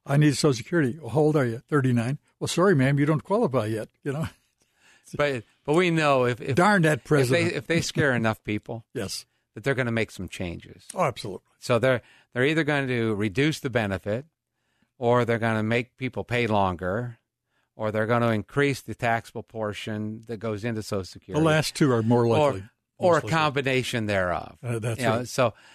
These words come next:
Speaker 2: so, but anyhow, it, it's worth actually calling Social Security and checking
Speaker 1: Sure.
Speaker 2: and seeing, you know, when, when will I be able to make as much money as I want
Speaker 1: Right.
Speaker 2: and not have to take, have anything come back from you folks.
Speaker 1: Right.
Speaker 2: Be taken back, because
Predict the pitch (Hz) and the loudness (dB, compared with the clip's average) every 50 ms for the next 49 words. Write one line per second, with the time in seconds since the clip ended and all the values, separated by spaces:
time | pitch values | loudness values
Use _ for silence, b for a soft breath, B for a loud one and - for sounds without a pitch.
0 | b b b b - - 139 127 110 127 131 160 180 175 156 135 123 117 110 113 | b b b b -2 0 0 2 2 0 0 0 -2 -2 -4 -4 -2 0 2 2
1 | 117 127 131 127 131 147 131 - - 170 208 220 202 - 170 151 139 - - 139 | 2 2 0 0 0 -2 -4 -4 0 2 2 2 4 2 0 0 0 -2 -4 -4
2 | 123 117 110 _ _ _ _ _ _ _ _ _ - - 127 123 127 139 127 - | -4 -4 -4 _ _ _ _ _ _ _ _ _ -2 0 2 2 2 2 0 -2
3 | - 117 107 - - - - 107 104 104 110 113 139 151 131 123 - - - 117 | -4 -4 -4 -6 -12 -8 -6 -4 -4 -2 -4 -6 -8 -8 -8 -6 -4 -2 -2 -2
4 | 95 - - 104 113 151 160 _ _ _ _ _ _ _ _ _ - - 247 262 | -2 -4 -6 -8 -8 -8 -10 _ _ _ _ _ _ _ _ _ -8 -6 -4 -4
5 | 170 - 135 127 123 117 107 _ _ _ _ _ - - 120 117 117 117 127 123 | -2 0 0 -2 -2 -4 -6 _ _ _ _ _ -8 -2 0 0 0 0 0 -2
6 | 120 127 139 147 143 139 131 120 135 139 147 151 143 131 127 127 123 113 117 117 | 0 0 0 0 -2 -4 -2 0 0 0 0 -2 -2 2 2 2 4 4 4 2
7 | 113 117 104 107 110 113 113 110 113 107 107 101 101 _ _ _ _ _ _ _ | 2 0 0 0 0 0 0 0 -2 -4 -4 -6 -6 _ _ _ _ _ _ _
8 | _ _ _ - 127 123 117 - 107 95 107 113 107 - - 113 110 113 113 107 | _ _ _ -6 -6 -6 -4 -6 -10 -8 -8 -8 -8 -8 -6 -4 -2 -2 -2 -2
9 | 104 117 113 113 104 95 95 95 107 127 - _ - 139 127 120 120 _ _ - | 0 0 0 0 0 0 -2 -2 -4 -6 -10 _ -8 -6 -6 -6 -6 _ _ -10
10 | - 123 127 120 117 110 113 117 110 - - - 120 110 117 120 120 117 110 104 | -6 -2 -2 -2 -2 0 0 -2 -2 -4 -6 -4 -2 -2 -2 0 0 -2 0 0
11 | 113 110 110 101 117 110 107 101 95 _ _ - - 113 101 95 101 101 101 98 | -2 -4 -4 -4 -4 -6 -6 -8 -10 _ _ -8 -6 -4 -2 0 2 2 2 0
12 | - - 104 104 123 170 180 - - 107 - - - - - - _ _ _ - | -2 -6 -8 -4 0 0 -2 -2 -2 -8 -8 -8 -12 -20 -20 -20 _ _ _ -12
13 | - 127 127 113 - 113 104 - 101 101 117 139 143 135 - - 110 - - 110 | -8 -8 -6 -4 -4 -4 -6 -6 -8 -6 -4 -2 -4 -4 -6 -10 -16 -8 -6 -6
14 | 101 - | -6 -6